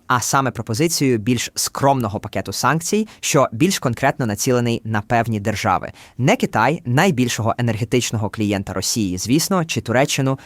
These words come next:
третю за величиною. Натомість він виділив Індію, другого за величиною покупця. Минулого тижня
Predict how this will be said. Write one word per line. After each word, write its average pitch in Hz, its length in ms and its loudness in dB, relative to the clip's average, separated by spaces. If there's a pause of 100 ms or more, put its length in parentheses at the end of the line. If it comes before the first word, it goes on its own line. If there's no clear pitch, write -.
(140)
третю 117 540 0
за 101 220 0
величиною. 92 600 -4 (300)
Натомість 208 540 2
він 143 260 2
виділив 120 480 2
Індію, 92 500 0 (100)
другого 170 640 2
за 117 320 2
величиною 101 680 -2 (120)
покупця. - 500 -4 (1040)
Минулого 156 500 4
тижня 113 440 -2